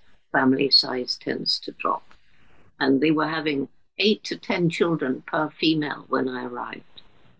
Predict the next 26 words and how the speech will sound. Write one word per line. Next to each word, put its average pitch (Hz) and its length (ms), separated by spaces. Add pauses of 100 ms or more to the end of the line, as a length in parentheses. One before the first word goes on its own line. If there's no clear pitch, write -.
And - 360 (120)
it's 170 240
impossible, 190 760
you 170 120
know, - 300 (460)
this - 260
is 147 140
still 180 380
happening, 156 440
but - 200 (300)
much 185 300
less. - 540 (640)
And, 160 360
um, 156 280 (640)
that 165 180
we 175 140
also 170 320
provided 151 720 (100)
microcredit 170 1000 (220)
opportunities 165 840 (480)
based 175 340
on 160 180
Muhammad 156 460
Yunus's 156 560
Grameen 151 540
Bank. 147 440